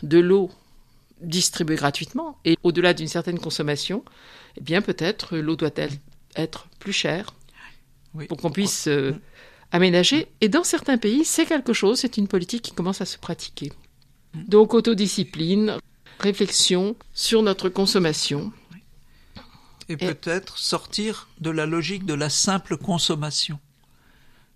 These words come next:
Speaker 2: Encourager des formes de production agricole et industrielle qui respectent la création et satisfassent en même temps les besoins primordiaux de tous.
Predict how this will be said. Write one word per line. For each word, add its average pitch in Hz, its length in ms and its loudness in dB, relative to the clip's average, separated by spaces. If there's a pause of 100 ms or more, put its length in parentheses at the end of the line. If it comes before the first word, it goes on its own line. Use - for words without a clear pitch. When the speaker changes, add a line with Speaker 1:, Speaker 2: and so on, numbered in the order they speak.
(920)
Speaker 2:
Encourager 185 640 2
des 180 120 4
formes 180 280 -2
de 160 60 -2
production 180 760 -2 (220)
agricole 156 520 -2
et 170 100 0
industrielle 160 720 -6
qui - 200 -6
respectent - 760 -2 (560)
la 156 140 -2
création 156 680 -4
et 160 60 -6
satisfassent - 920 0
en 156 60 0
même 156 220 -2
temps 208 260 -4 (120)
les 160 180 -2
besoins 160 360 -4
primordiaux 156 640 -4
de 147 120 -14
tous. - 380 -16